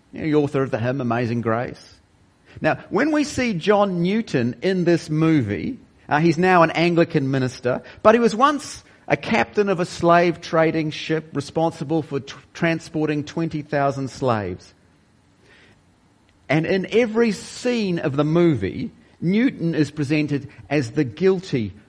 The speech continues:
remorseful slave trader, inconsolable in his grief, doing penance. He's dressed in sackcloth, he's mopping the church floor.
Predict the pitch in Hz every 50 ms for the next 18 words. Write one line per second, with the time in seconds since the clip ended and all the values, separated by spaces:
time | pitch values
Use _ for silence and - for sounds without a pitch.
0 | _ - 135 139 156 151 151 156 165 170 180 185 185 180 175 - - - - 147
1 | 143 131 - - - 156 143 139 135 131 123 123 - - 110 95 92 87 85 82
2 | 82 90 - - - - - - 220 247 240 247 233 - 226 220 208 180 208 -
3 | - - 220 196 208 202 202 190 196 180 185 175 165 135 160 165 156 127 117 117
4 | - 131 131 131 123 113 104 - - - - - - - 123 - 247 254 240 233
5 | 240 226 226 220 180 - - - 160 160 151 135 117 113 - 160 160 - - -
6 | 120 202 220 208 - - 208 190 180 - - - - 170 180 180 - - - -
7 | 165 170 180 190 - 180 170 160 117 135 143 147 170 185 208 - 185 185 185 180
8 | 175 175 - - 175 175 175 170 170 - - - - 143 147 156 160 156 151 147
9 | - 160